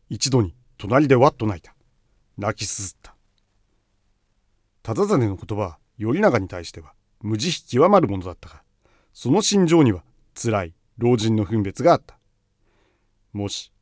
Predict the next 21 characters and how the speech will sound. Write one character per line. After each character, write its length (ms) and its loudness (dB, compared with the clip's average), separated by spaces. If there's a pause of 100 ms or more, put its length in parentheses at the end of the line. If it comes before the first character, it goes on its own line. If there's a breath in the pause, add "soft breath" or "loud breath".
(140)
こ 120 -14
こ 140 2
の 80 8
門 220 6
へ 140 -6 (240)
頼 240 0
長 200 2
を 80 -8
入 40 -12
れ 100 -10
た 100 -6
ら、 120 -14 (680)
頼 200 -2
長 180 2
の 80 -8
妻 240 0
子 120 -8
眷 200 0
属 220 -14
は 100 -20 (400)
皆 360 -4